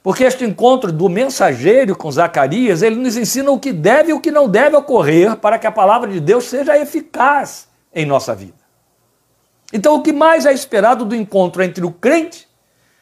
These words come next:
e a mensagem da palavra de Deus? O que mais? Veja, o que é que a gente pode desdobrar aqui, daqui? Presta atenção no discurso de Gabriel para Zacarias. Quem ouve esta palavra está comprometido a crer.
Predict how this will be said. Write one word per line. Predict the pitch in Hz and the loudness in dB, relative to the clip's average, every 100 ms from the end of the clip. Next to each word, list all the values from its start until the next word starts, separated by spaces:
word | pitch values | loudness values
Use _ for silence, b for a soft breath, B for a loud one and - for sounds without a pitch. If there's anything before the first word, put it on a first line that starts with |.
| _ - | _ -2
e | |
a | 220 | 0
mensagem | 190 147 - 156 135 139 | 0 -4 -2 0 0 -4
da | 127 | -6
palavra | 127 117 110 104 | -4 -2 -4 -8
de | 98 | -16
Deus? | 82 - _ _ | -18 -20 _ _
O | |
que | - | -10
mais? | 294 101 - - _ _ _ _ _ _ _ _ _ _ b b | -8 -8 -12 -20 _ _ _ _ _ _ _ _ _ _ b b
Veja, | 160 165 135 | 0 2 2
o | |
que | - - 285 | -4 -10 -4
é | |
que | 269 | -2
a | |
gente | 269 - | -2 0
pode | 233 202 | 0 2
desdobrar | 202 175 180 160 160 | 0 0 0 2 0
aqui, | 147 - 113 - _ 117 | 0 -8 -20 -20 _ -4
daqui? | 185 - 120 - b b _ _ _ - | -4 -4 -12 -14 b b _ _ _ -4
Presta | 247 254 | -2 -2
atenção | 226 226 - 240 | -6 -6 -4 -2
no | 233 | -2
discurso | 185 - 254 214 | -4 -8 -8 -6
de | |
Gabriel | 202 208 175 175 | 0 0 2 2
para | 180 165 131 | 2 -2 -2
Zacarias. | 151 151 117 98 - B B B B _ | -2 -2 -4 -6 -18 B B B B _
Quem | - 320 302 | 0 2 4
ouve | 262 311 339 294 233 | 4 6 4 4 2
esta | 202 202 | 0 -2
palavra | 175 185 160 156 160 160 _ _ _ _ | 0 2 4 2 0 -12 _ _ _ _
está | - 202 190 | -6 -4 -4
comprometido | 226 233 226 226 214 185 - 370 381 160 | 0 -2 0 0 2 0 -2 -2 -2 0
a | 123 | -2
crer. | - 104 | -4 -16